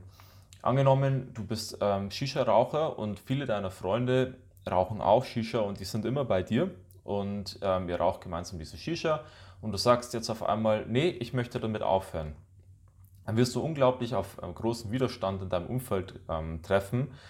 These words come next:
und das wird da vielleicht dafür sorgen, dass du deine Ziele nicht erreichen kannst, weil sie dich halt wieder überreden werden,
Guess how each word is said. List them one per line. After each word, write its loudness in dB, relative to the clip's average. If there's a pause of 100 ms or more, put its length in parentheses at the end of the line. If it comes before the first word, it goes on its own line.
(340)
und -6
das 0
wird 2
da 0
vielleicht 0
dafür -8
sorgen, 4
dass 0
du -8
deine -2
Ziele -8
nicht -8
erreichen -2
kannst, -2
weil 0
sie -6
dich -6
halt -2
wieder -4
überreden -2
werden, 2